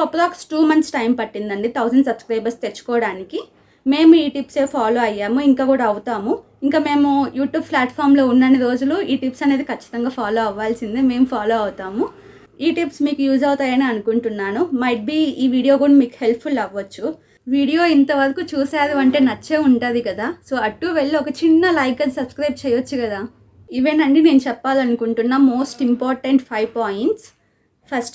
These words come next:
one is channel name and handle name. Second one is own content. Third one is consistency. Fourth one is telling to our friends and relatives about our channel. Fifth one వచ్చేసి title, thumbnail and hashtag. Sixth one, లాస్ట్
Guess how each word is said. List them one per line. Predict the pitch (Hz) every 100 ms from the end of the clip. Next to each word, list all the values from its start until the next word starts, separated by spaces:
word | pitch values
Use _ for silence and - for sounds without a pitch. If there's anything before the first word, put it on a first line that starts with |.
| 262
one | 262 262
is | 339 - -
channel | 294 247 254 254
name | 262 254
and | 233
handle | 220 233 262 302
name. | 427 - _ 254
Second | 247 262 247
one | 254
is | 254 202 220
own | 240 254
content. | 247 254 277 381 - _ _ -
Third | 247 240 254
one | 254
is | 233 -
consistency. | 226 254 254 285 269 269 392 427 _ _ -
Fourth | 240 247 247
one | 254 381
is | - -
telling | 262 277 277
to | 254 247
our | 269
friends | 233 233 277
and | 269 240
relatives | 233 226 349 - 240
about | 254 247
our | 233 233
channel. | 269 233 269 392 523 - _ _ -
Fifth | 269 - 285
one | 269 254 -
వచ్చేసి | 233 254 240 240 523 - -
title, | 233 240 269 285 262
thumbnail | 233 233 262 247
and | 240 220
hashtag. | 208 - 269 415 - _ _ _
Sixth | 330 - 330 330
one, | 427 - _ _ _ _ _ _ _ _ 247
లాస్ట్ | 254 269